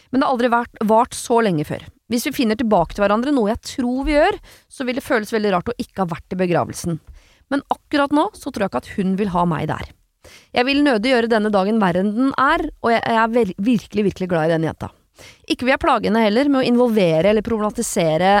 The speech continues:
sammen med henne, så jeg føler jeg må ta et valg på egen hånd her. Krangelen dreier seg om kjærlighet. Jeg er sammen med hennes eks fra langt tilbake, og innimellom, selv om vi har pratet om dette og skværa opp,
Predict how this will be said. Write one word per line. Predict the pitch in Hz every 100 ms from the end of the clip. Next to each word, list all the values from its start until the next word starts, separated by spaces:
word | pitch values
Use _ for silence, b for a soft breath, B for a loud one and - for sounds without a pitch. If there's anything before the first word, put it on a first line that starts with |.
| -
sammen | - 202 170 202
med | 247
henne, | 220 294
så | 302
jeg | 254
føler | 247 185
jeg |
må | 220
ta | - 180 180
et | -
valg | 185 165 165
på | -
egen | 226 175 151 151
hånd | 139 170
her. | - - - _ b b b b _
Krangelen | 311 294 302 339 359 - _ -
dreier | 277 233
seg | 233 226
om | 202
kjærlighet. | 180 123 - - _ -
Jeg | 247 277
er | 277
sammen | - 220 214
med | 240
hennes | 208 -
eks | - - -
fra | 220 233
langt | 233 269 359 381 370 370
tilbake, | 381 302 277 - 415 427 _ _ -
og | 277 311
innimellom, | 262 214 277 381
selv | - - 226
om | 240
vi |
har | 262
pratet | 285 220 - 170
om | 226
dette | 233 - 269
og | 233 254
skværa | - 277 180 214
opp, | 370 -